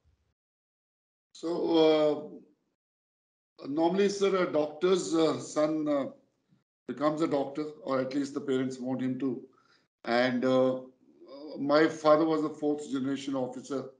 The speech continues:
in the Indian Army. But my parents, uh, tried making a doctor out of me. I was very relieved, uh, while doing pre-medical when my N D A interview came and I got through.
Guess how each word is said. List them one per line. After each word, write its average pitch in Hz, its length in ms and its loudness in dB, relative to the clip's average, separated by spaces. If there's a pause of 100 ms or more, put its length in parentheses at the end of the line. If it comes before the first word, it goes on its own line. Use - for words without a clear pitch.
(460)
in 123 100 -4
the 131 80 0
Indian 135 240 0
Army. 120 300 -2 (1120)
But 151 300 -2 (140)
my 143 200 -2
parents, 165 500 0
uh, 147 260 2
tried 156 380 4
making 151 460 -4
a 135 180 -2
doctor 123 420 -6
out 139 120 -2
of 127 120 -6
me. 127 260 -6 (760)
I 123 140 0
was 165 180 2
very 160 260 2
relieved, 147 540 2
uh, 131 240 -2 (680)
while 131 160 -4
doing 147 220 -2
pre-medical 143 640 -4
when 135 200 -6
my 123 320 -2 (680)
N 135 180 -4
D 151 140 4
A 147 340 2 (760)
interview 143 500 2
came 147 480 0 (160)
and 120 220 -2
I 131 80 2
got 131 320 -2
through. - 260 -6